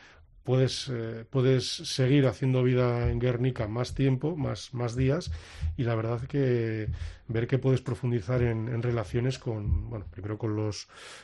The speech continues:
compañeros que estoy, con Jesús Llarena, Carlos Olavarri, también, eh, Joseba Iturbe, y con el resto de, de compañeros de, de, de lo que sería la,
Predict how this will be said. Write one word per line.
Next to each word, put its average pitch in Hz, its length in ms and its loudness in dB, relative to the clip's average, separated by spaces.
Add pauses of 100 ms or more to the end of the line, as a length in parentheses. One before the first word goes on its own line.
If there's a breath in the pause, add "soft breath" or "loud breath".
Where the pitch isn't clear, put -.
compañeros 110 520 -2
que 110 120 -6
estoy, 156 320 0
con 113 180 -4
Jesús 107 240 -6
Llarena, 120 380 2
Carlos - 340 -6
Olavarri, 131 460 6 (500 loud breath)
también, 110 640 -2
eh, 107 200 -6
Joseba 113 320 -2
Iturbe, 143 440 0 (560 loud breath)
y 131 100 -2
con 120 220 0
el 110 60 0
resto 107 340 -2
de, 113 480 0
de 107 80 -8
compañeros 107 600 -2
de, 107 260 -4 (760)
de, - 100 -4 (140)
de 113 120 -6
lo 104 80 -4
que - 120 -12
sería 117 300 -4
la, 107 520 -2